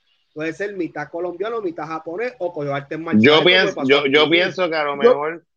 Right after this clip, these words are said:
Speaker 2: yo pienso que a lo mejor en algún momento él tuvo trayectoria en Japón, o tuvo alguna corrida en Japón como luchador, y absorbió todo ese, esa cultura luchística de allá, y pues trató de traérsela para acá,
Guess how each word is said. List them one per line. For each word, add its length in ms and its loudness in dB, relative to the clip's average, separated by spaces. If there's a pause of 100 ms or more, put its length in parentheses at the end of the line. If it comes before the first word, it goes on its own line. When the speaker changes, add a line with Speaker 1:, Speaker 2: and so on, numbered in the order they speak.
(180)
Speaker 2:
yo 220 2
pienso 280 2
que 60 4
a 40 4
lo 120 2
mejor 240 0
en 60 4
algún 300 -2
momento 400 -6
él 180 -6
tuvo 320 -2
trayectoria 600 0
en 100 -10
Japón, 320 -4 (680)
o 180 -4
tuvo 160 2
alguna 360 0
corrida 360 4
en 100 0
Japón 400 -2 (800)
como 240 4
luchador, 520 2 (580)
y 360 2
absorbió 720 0
todo 340 4
ese, 760 -2
esa 220 -12
cultura 640 -4 (520)
luchística 680 0
de 60 6
allá, 260 4
y 80 0
pues 220 -4
trató 320 -2
de 120 0
traérsela 520 0
para 180 2
acá, 220 -4